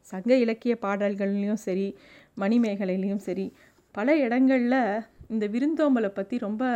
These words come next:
வசத்தியா பாடியிருக்காங்க. ஆ, அந்த விருந்தோம்பல்ங்கிறது வந்து, அதுல வந்து மதங்கிறதே கிடையாது, அன்பு தான். அது வந்து சைவமா இருக்கட்டும், வைணவமாகட்டும், சவ-, சமணமாகட்டும், பௌத்தமாகட்டும்,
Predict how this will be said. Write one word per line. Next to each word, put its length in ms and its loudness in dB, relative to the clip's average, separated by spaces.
வசத்தியா 520 -4
பாடியிருக்காங்க. 720 -4
ஆ, 400 -4
அந்த 420 0
விருந்தோம்பல்ங்கிறது 960 4
வந்து, 720 2
அதுல 280 -2
வந்து 220 2
மதங்கிறதே 680 2
கிடையாது, 520 0
அன்பு 360 2
தான். 180 0
அது 180 -2
வந்து 460 2
சைவமா 580 2
இருக்கட்டும், 500 -2
வைணவமாகட்டும், 920 0
சவ-, 340 0
சமணமாகட்டும், 880 0
பௌத்தமாகட்டும், 960 -2